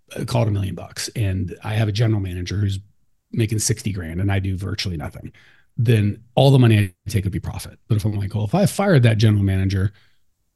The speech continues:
I could keep that sixty grand." Well, that's not really pr-, same with you cleaning, right? Like, if I bought the business and you're like, "I make five thousand dollars a month," I'm like, "How much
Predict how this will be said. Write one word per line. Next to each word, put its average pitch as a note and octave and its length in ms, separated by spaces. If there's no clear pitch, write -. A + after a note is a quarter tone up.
I D3 80
could F#2+ 120
keep F3+ 200
that F2 160
sixty A#2 280
grand." A2 460
Well, B2+ 80
that's D3 240
not D3+ 180
really B2 280
pr-, - 180
same F3+ 220
with E3+ 100
you F3+ 120
cleaning, D3+ 500
right? C3 240
Like, B2 140
if B2 60
I D3 80
bought D3 280
the C3 40
business C3 360
and A#2 100
you're A2+ 100
like, G#2 280
"I B2+ 80
make B2 180
five A#2+ 240
thousand B2 220
dollars A2+ 240
a A#2+ 40
month," A#2+ 280
I'm G#2+ 60
like, G#2+ 120
"How C#3+ 80
much D3 240